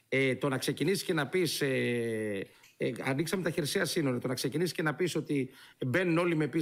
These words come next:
C R χωρίς να έχεις επιστημονικά δεδομένα, νομίζω ότι αυτό είναι λάθος. Άρα εμείς τι κάνουμε; Παρακολουθούμε κάθε μέρα τα δεδομένα, προσαρμόζουμε τη στρατηγική μας πάνω σε αυτό και μένει στην πορεία να αποδειχθεί μαζί με τα μέτρα τα οποία πρέπει να τηρηθούν,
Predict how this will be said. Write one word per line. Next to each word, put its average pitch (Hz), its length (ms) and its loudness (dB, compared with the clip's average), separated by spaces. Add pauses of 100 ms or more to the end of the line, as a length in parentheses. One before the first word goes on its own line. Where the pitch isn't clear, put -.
(100)
C 143 180 0
R - 40 -4
χωρίς 160 240 0
να 214 80 2
έχεις 185 160 -2
επιστημονικά 147 680 0
δεδομένα, 120 680 0 (600)
νομίζω 220 260 2
ότι 214 120 -2
αυτό 196 160 -2
είναι 202 100 0
λάθος. 147 480 -4 (580)
Άρα 190 180 2
εμείς 220 160 2
τι 226 100 -2
κάνουμε; 170 520 2 (340)
Παρακολουθούμε 151 720 0
κάθε 180 440 0
μέρα 151 260 2
τα 135 100 -2
δεδομένα, 117 760 0 (200)
προσαρμόζουμε 170 720 0
τη 143 80 -4
στρατηγική 143 540 -2
μας 156 180 -2
πάνω 139 200 -2
σε 117 120 -4
αυτό 190 420 -2 (400)
και - 120 0
μένει 262 360 4
στην 202 180 -4
πορεία 226 460 0
να 190 60 -2
αποδειχθεί 202 560 -2 (280)
μαζί 160 360 0
με 202 120 2
τα 147 160 0
μέτρα 160 340 0
τα 127 80 -2
οποία 147 200 0
πρέπει 139 220 -4
να 135 100 0
τηρηθούν, 226 500 0